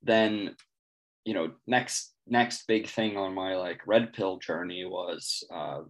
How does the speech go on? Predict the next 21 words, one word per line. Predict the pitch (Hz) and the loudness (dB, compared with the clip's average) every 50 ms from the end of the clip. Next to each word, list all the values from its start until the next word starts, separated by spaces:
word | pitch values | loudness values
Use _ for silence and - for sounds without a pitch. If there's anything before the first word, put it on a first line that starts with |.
| 95 _ _ _ _ | -20 _ _ _ _
when | 101 98 | -4 -2
I | 92 | -2
was | 90 - | -2 -2
in | 101 | -4
the | 95 87 | -4 0
military, | 95 113 117 101 - - 82 - 76 - - 117 _ _ _ _ _ _ - - - _ _ _ _ - _ _ _ _ _ - _ - | 0 0 0 0 -2 -6 -10 -10 -10 -12 -16 -18 _ _ _ _ _ _ -20 -20 -20 _ _ _ _ -20 _ _ _ _ _ -20 _ -10
and, | - - - 165 - 85 85 139 139 - _ _ _ _ _ _ _ _ _ _ _ _ _ _ _ _ _ _ _ _ | -8 -6 -4 -4 -4 -4 -6 -8 -10 -16 _ _ _ _ _ _ _ _ _ _ _ _ _ _ _ _ _ _ _ _
you | 127 135 | 2 2
know, | 120 | 4
I | 85 78 90 98 101 107 | 4 4 4 4 4 6
was, | 107 107 101 92 - - - - - 117 113 - _ - | 4 4 2 0 -4 -6 -6 -6 -8 -12 -16 -18 _ -6
I | - | -2
was | 98 110 107 - | 0 0 0 0
kinda | - 117 104 98 95 | -2 -2 -2 0 -2
like | 92 90 90 90 85 - - | -2 -2 -4 -6 -4 -2 -2
a, | 64 65 64 69 78 82 107 110 - _ _ _ _ _ _ _ _ _ _ _ _ _ _ _ _ _ _ _ | 0 2 2 2 0 0 -2 -8 -14 _ _ _ _ _ _ _ _ _ _ _ _ _ _ _ _ _ _ _
it's | - - | -18 -10
kinda | - 98 92 87 | -8 -6 -6 -6
like | 78 71 71 - | -6 -8 -8 -6
a | - 65 65 65 67 - - - _ _ _ _ _ _ _ _ _ _ _ | -6 -4 -4 -6 -6 -10 -12 -14 _ _ _ _ _ _ _ _ _ _ _
sports | _ - - - - 98 95 92 87 - _ - - - - - - | _ -8 -8 -6 0 2 2 2 2 -2 _ -8 -8 -8 -8 -12 -14